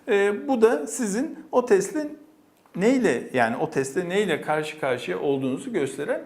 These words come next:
kısa bilgiler. Bakın Türkçe testinde ne yazmış? Bu test kırk, bu testte kırk soru vardır. Evet, kırk sorudan oluşuyor. Cevaplarınızı cevap kağıdının Türkçe testi için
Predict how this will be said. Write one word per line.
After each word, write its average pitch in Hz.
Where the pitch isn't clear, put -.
kısa 185
bilgiler. 117
Bakın 214
Türkçe 233
testinde 160
ne 202
yazmış? 160
Bu 285
test 180
kırk, 233
bu 202
testte 170
kırk 208
soru 208
vardır. 208
Evet, 135
kırk 135
sorudan 101
oluşuyor. 156
Cevaplarınızı 220
cevap 214
kağıdının 190
Türkçe 277
testi 151
için 151